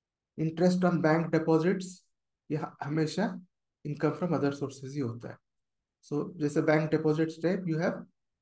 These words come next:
company deposits, so बैंक में आप पैसे जमा कर रहे हैं, deposits you are getting in-, interest, or you are depositing in some company and getting interest, okay? So ये सारे interest goes into income from other sources,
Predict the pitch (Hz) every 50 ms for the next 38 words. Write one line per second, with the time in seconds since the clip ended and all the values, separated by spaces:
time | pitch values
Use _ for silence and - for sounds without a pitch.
0 | _ _ - - 208 165 175 170 170 165 165 151 143 135 - - 131 127 131 127
1 | - - 151 131 135 147 147 156 151 - 151 156 151 143 143 - 147 131 - 147
2 | 139 139 139 135 131 131 - 135 127 127 127 127 123 123 135 131 131 143 139 -
3 | 139 135 - 127 139 120 120 120 131 127 120 120 120 - - - 151 135 123 -
4 | 127 123 123 - - _ _ _ _ _ _ _ _ _ _ - - 151 160 160
5 | 160 160 156 156 143 - 151 151 147 151 147 160 151 151 151 151 151 - 156 147
6 | 147 - 156 147 147 - 147 139 143 139 139 135 135 135 135 123 135 123 123 123
7 | 120 123 123 120 120 113 113 - - - - 165 - - - - - _ _ _
8 | _ _ _ _ _ _ _ - - 190 - - - - - - - - 180 180
9 | 180 202 175 170 190 208 214 196 180 - 180 196 190 - - 156 170 175 185 185
10 | 175 170 160 170 196 202 170 147 - 156 151 147 - - 190 208 165 123 123 113
11 | 117 120 - - - - - _ _ -